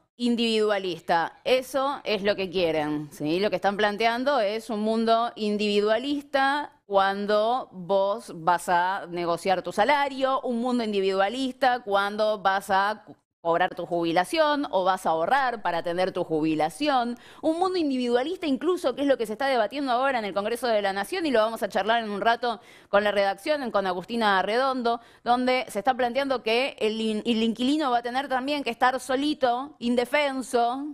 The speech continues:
sin un lugar donde vivir, enfrentando al mercado inmobiliario. Ese mundo completamente individualista, donde dejamos atrás el nadie se salva solo. Eso es lo que quieren implantar en la Argentina.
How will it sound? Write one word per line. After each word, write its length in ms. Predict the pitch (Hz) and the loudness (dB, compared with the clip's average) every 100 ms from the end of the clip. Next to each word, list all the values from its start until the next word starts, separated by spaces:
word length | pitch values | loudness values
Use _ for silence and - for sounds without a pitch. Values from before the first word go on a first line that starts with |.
| - | -12
sin 220 | - 269 262 | -2 0 2
un 80 | |
lugar 220 | 233 247 247 | 2 2 0
donde 240 | 240 214 | -2 -2
vivir, 500 | 220 247 285 262 254 220 | 0 0 2 2 2 0
enfrentando 480 | 226 226 214 240 | -4 -2 0 2
al 100 | 233 | 2
mercado 300 | 220 208 220 | 0 0 0
inmobiliario. 1080 | 220 208 190 196 220 285 254 202 196 196 190 - - - _ - | 0 -2 -2 0 0 4 4 2 0 -2 -2 -8 -20 -20 _ -2
Ese 440 | 320 285 285 277 | -2 0 0 0
mundo 640 | 233 247 247 240 233 247 262 _ _ _ _ _ | 0 0 2 2 0 -2 -8 _ _ _ _ _
completamente 600 | - 208 247 247 233 233 240 | -2 2 2 2 -2 -2 -2
individualista, 1080 | 202 202 196 196 220 247 202 - 180 208 - _ _ | -2 2 2 2 0 -4 -4 0 0 0 -12 _ _
donde 560 | 196 208 214 220 247 277 | 2 2 2 0 -2 -4
dejamos 380 | 202 208 220 220 | -4 0 0 0
atrás 320 | 196 220 220 | 0 0 0
el 120 | 196 | -2
nadie 280 | 190 196 190 | 0 0 -2
se 120 | 208 | -2
salva 300 | 190 180 175 | 0 2 2
solo. 380 | - 151 147 - | 0 -2 0 2
Eso 220 | 254 269 | 0 0
es 40 | 247 | 0
lo 80 | |
que 140 | 190 165 | 0 0
quieren 200 | 202 196 | 0 0
implantar 360 | 185 175 170 | 0 0 0
en 160 | 175 175 | 0 0
la 60 | 160 | -2
Argentina. 600 | 156 151 143 147 139 | -2 -6 -4 -4 -4